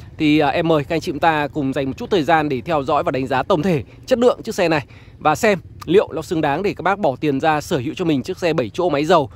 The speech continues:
mà em Việt đang có ngày hôm nay hay không quý anh chị nhé. Đầu tiên thì các bác có thể đi ngay giúp em vào cái phần, à, đầu xe. Thì ở thế hệ hai không mười bốn này thì các bác có thể thấy là cái điểm khác biệt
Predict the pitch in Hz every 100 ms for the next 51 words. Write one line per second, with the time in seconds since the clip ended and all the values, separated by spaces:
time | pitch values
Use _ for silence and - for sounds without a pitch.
0 | - - 143 151 160 147 151 135 135 190
1 | 151 143 151 147 147 165 139 143 139 220
2 | 160 190 - - - - - - 208 220
3 | 262 240 233 247 233 202 185 208 214 214
4 | 202 208 214 202 185 175 160 143 131 143
5 | 135 160 220 151 143 131 135 147 123 185
6 | 170 - - - - - 214 220 190 151
7 | 226 214 220 208 180 170 170 233 196 165
8 | 190 214 196 214 147 151 185 190 202 175
9 | 117 208 220 175